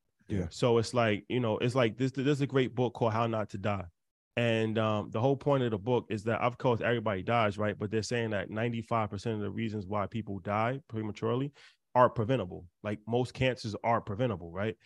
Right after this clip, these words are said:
Speaker 2: And most of it is through your diet. So the guy that wrote it was a doctor, and he was saying that he stopped practicing medicine because they were only teaching people, they were only teaching the doctors how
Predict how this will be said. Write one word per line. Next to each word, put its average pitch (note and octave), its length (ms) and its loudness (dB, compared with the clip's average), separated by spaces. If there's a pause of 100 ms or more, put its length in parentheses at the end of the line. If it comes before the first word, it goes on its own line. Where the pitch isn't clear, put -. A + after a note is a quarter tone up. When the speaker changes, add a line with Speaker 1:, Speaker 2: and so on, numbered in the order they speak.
(160)
Speaker 2:
And A2 300 -2 (160)
most B2+ 320 2
of A2 100 0
it G#2+ 60 0
is G2 100 -4
through A#2+ 160 -4
your G2 160 -4
diet. G2 400 -2 (440)
So A2 460 0 (120)
the A2+ 100 -2
guy C3 240 4
that A2+ 160 2
wrote B2+ 220 0
it A2+ 100 -4
was G#2 140 -2
a G2 80 -4
doctor, A#2 400 0
and G#2 120 -4
he A#2+ 80 -4
was G#2+ 160 -4
saying A2+ 220 -2
that G2+ 140 -2
he A#2 80 -2
stopped A#2 420 -2 (360)
practicing A2 560 -2
medicine A2 440 -4
because G#2 420 -4 (520)
they A#2 160 2
were A#2 120 4
only A#2 300 0
teaching A2+ 480 -6
people, A#2 400 -6
they B2+ 100 2
were C3+ 120 4
only C3 220 0
teaching C#3+ 280 -8
the A2 80 -4
doctors G#2+ 640 0 (360)
how B2 360 2